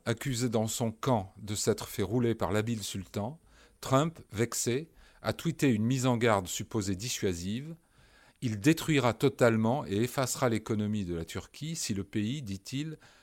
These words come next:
fait quoi que ce soit que, dans ma grande et incomparable sagesse, je considère inacceptable. »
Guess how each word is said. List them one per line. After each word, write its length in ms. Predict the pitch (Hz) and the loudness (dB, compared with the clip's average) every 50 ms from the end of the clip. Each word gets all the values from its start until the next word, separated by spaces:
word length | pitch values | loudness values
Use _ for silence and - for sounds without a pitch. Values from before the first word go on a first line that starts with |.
| _ - | _ -12
fait 180 | - - 214 | -4 -4 -4
quoi 200 | 208 - 170 165 | 0 6 6 6
que 80 | 160 - | 6 4
ce 140 | - - 131 | 0 -2 -2
soit 320 | - - - 131 120 101 | -2 0 2 4 4 4
que, 260 | - - - 143 131 | 2 2 2 2 2
dans 220 | 113 92 113 107 107 | 2 2 0 0 2
ma 160 | 107 104 98 | 4 2 2
grande 440 | 92 98 95 131 135 123 110 90 85 - | 2 0 2 2 4 4 2 2 -2 0
et 160 | 98 98 113 | 2 4 4
incomparable 680 | 123 120 - - 117 - - 107 95 98 95 82 85 | 4 2 0 -4 -6 -2 0 0 2 2 0 0 -2
sagesse, 600 | - - 92 87 85 101 110 135 131 - - - _ - - - _ - | -6 -4 -4 -2 -2 -2 -2 -2 -4 -6 -10 -12 _ -20 -20 -18 _ -6
je 100 | 95 107 | -6 -4
considère 500 | - - 113 107 - 117 110 135 127 120 | -2 -2 -4 -2 -2 0 0 0 0 2
inacceptable. » 760 | 104 98 92 - - 87 - - - 78 73 69 - 65 | 0 -2 -2 -4 -8 -10 -10 -8 -10 -10 -10 -10 -12 -16